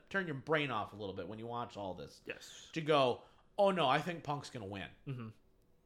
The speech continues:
Speaker 1: Because you don't. There's no chance.
Speaker 2: Yeah.
Speaker 1: And if he does win, then you just took your biggest badass and he loses to Punk with one foot.
Speaker 2: Yeah.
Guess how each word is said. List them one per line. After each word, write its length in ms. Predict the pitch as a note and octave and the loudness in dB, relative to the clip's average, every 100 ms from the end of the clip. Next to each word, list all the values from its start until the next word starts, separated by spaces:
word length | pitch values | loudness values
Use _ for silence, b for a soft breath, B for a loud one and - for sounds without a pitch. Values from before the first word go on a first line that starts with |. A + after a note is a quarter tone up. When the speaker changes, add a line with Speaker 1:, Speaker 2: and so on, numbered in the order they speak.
| _ - | _ -4
Speaker 1:
Because 400 | E3 G3 E3 D#3 | 0 2 2 0
you 100 | F3 | 0
don't. 420 | B2 F#3 D3+ - - | 4 6 6 2 0
There's 280 | D#3+ F#3 D3+ | 4 4 4
no 260 | G3 A3 | 4 4
chance. 600 | G#3+ A3+ G#3 A2+ - - - | 4 2 2 0 -4 -12 -12
Speaker 2:
Yeah. 120 | - - | -10 -2
Speaker 1:
And 120 | F#3+ G3 | 0 2
if 160 | F#3+ | 0
he 120 | G#3 | -2
does 540 | E3 - G3+ D4 F4+ F#3+ | -4 2 6 8 6 2
win, 360 | A#2 E2 D2 - - - _ _ _ _ _ _ - | -4 -6 -8 -14 -20 -20 _ _ _ _ _ _ -10
then 280 | C3+ F#3 F3+ | -2 0 2
you 120 | G3+ | 0
just 260 | G3 A3 - | 0 2 4
took 220 | G#3 - | 4 4
your 100 | E3 | 0
biggest 680 | B2 F3 F#3 A#3+ A#3+ - - - A#2 - | 4 4 6 8 6 4 -10 -14 -4 8
badass 760 | E3+ E3 B2+ F#2+ D#2+ - - - - - - - | 10 10 8 4 0 -4 -8 -12 -18 -20 -20 -6
and 140 | D#3+ E3 | -2 0
he 100 | D3+ | 2
loses 720 | E3 F3+ F3+ F3+ E3 C#3+ - - _ _ _ - | 6 6 4 2 0 -2 -6 -10 _ _ _ -4
to 80 | C#3+ | -2
Punk 420 | - G3+ G3 F#3 - b | 6 8 8 4 -10 b
with 200 | C3+ C#3+ | 0 0
one 280 | B2 C#3+ D3 | 2 4 2
foot. 320 | - B2+ F#2 - - - | 2 2 0 0 -12 -8
Speaker 2:
Yeah. 180 | B2+ | -6